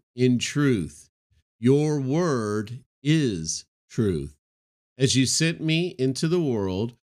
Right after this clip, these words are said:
so I have sent them into the world.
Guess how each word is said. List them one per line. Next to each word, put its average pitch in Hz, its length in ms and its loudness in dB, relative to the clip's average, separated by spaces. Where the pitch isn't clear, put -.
so 147 240 2
I 139 100 2
have 131 140 -2
sent 123 420 -2
them 110 500 -2
into 127 300 4
the 117 120 0
world. 104 520 -2